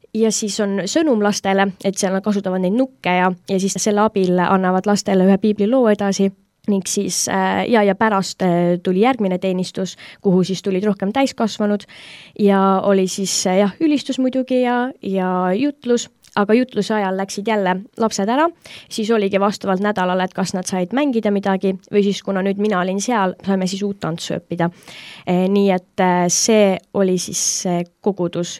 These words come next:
ja hästi äge on ka see, et kui ma sinna jõudsin, siis igalt poolt tuli, et oo, vau, et see oli nii suur üllatus meile, et sa järsku siia sattusid, aga sa tulid tõesti õigel ajal ja seda tuli igalt poolt, et sa tulid siia just täpselt,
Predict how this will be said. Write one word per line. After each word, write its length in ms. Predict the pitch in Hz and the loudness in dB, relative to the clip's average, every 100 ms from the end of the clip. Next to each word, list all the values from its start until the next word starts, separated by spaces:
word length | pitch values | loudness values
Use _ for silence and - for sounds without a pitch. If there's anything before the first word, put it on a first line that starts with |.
| - | -2
ja 180 | 196 196 | 2 2
hästi 240 | 208 220 | 0 -2
äge 160 | 208 185 | -2 -4
on 120 | 180 | -4
ka 100 | 190 | -4
see, 160 | 214 180 | -2 -4
et 80 | - | -4
kui 120 | 185 | -6
ma 80 | 190 | -4
sinna 180 | 185 180 | -4 0
jõudsin, 440 | 220 220 - 170 | 0 0 -6 -8
siis 260 | 185 175 - | -6 -6 -4
igalt 200 | 202 185 | -4 -2
poolt 160 | 180 | -4
tuli, 200 | 220 202 | -2 -2
et 120 | 180 214 | -2 -2
oo, 100 | 220 | 0
vau, 140 | 226 | 0
et 140 | 180 - - - | -2 -6 -20 -4
see 140 | - 220 | 2 2
oli 100 | 214 | 2
nii 80 | 214 | -2
suur 240 | 220 220 | 0 0
üllatus 420 | 294 196 180 185 | 2 -2 -2 -2
meile, 300 | 190 180 175 | 0 0 -2
et 80 | - | -2
sa 140 | 208 | 0
järsku 280 | 208 208 - | 0 0 -6
siia 280 | - 277 196 | -4 0 0
sattusid, 480 | 190 190 185 185 180 - - - | -2 -4 -4 -4 -6 -10 -12 -2
aga 120 | 214 | 0
sa 140 | 196 190 | 0 -2
tulid 300 | 190 196 - | 0 0 0
tõesti 320 | 202 - 196 | -2 -2 4
õigel 320 | 247 247 190 | 4 6 2
ajal 320 | 226 180 175 | 2 2 2
ja 80 | 196 | 2
seda 220 | 196 226 | 2 0
tuli 180 | 208 214 | 2 2
igalt 220 | 226 185 | 0 -2
poolt, 260 | 214 196 196 | -2 -2 -4
et 80 | - | -4
sa 140 | 202 | -2
tulid 280 | - 240 202 | 0 0 0
siia 220 | - 190 | 0 2
just 240 | 226 226 233 | 2 0 -2
täpselt, 400 | 226 196 190 | -2 -4 -8